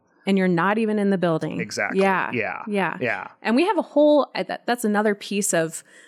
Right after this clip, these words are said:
Speaker 1: what libraries look like now that I think is so important to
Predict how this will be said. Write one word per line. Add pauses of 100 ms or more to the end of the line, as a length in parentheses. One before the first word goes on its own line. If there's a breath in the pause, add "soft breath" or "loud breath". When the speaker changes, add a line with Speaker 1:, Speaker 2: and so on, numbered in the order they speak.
(200 loud breath)
Speaker 1:
what
libraries
look
like
now (380 loud breath)
that
I
think
is
so (200)
important
to